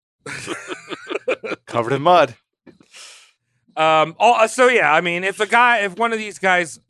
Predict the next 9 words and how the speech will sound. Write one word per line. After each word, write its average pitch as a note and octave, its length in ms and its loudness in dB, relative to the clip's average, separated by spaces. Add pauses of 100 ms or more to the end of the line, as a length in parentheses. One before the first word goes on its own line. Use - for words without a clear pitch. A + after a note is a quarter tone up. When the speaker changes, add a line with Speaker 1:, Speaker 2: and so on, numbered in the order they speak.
(220)
Speaker 1:
uh, D#3 280 2
walked E3 360 0
into D3 560 -10
your C3 140 -6
house C#3+ 520 0 (300)
for C#3 240 -8
a A2 60 -8
sandwich, D3+ 760 -4 (480)
uh, C3+ 460 2